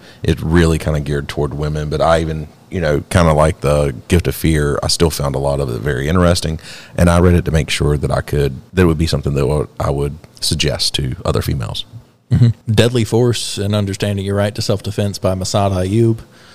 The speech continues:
Speaker 2: Uh, Massad Ayyoub's a firearms instructor. Um, I know he was a police officer for a long time. He's been used as an expert witness and,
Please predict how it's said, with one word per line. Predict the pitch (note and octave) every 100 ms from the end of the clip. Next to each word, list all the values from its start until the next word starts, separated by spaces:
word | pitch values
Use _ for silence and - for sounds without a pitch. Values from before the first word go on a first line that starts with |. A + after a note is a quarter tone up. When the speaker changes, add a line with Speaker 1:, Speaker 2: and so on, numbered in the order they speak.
| - -
Speaker 2:
Uh, | - G#2
Massad | F#2+ G2+ B2+ A#2+
Ayyoub's | G#2+ G2+ G#2+ G#2+ G#2 -
a | G2 G2 G2 F#2 - -
firearms | - A2 G#2 G2+ G2 F#2+
instructor. | G#2 - G2+ G2+ F#2+ F#2+
Um, | F#2 F#2 F2+
I | F#2
know | G2
he | G2
was | F#2+ F#2+
a | F#2+ F#2 F2+ - _ -
police | A2 G#2+
officer | G2+ F#2 -
for | F#2 G2
a |
long | F#2+ G2 G2
time. | G2+ G2+
He's | G2
been | G2+ G2
used | A2 G#2+
as | G#2+
an | G2
expert | G2 - G2 -
witness | G#2+ G#2 G2+ G2
and, | G2 F#2+ G2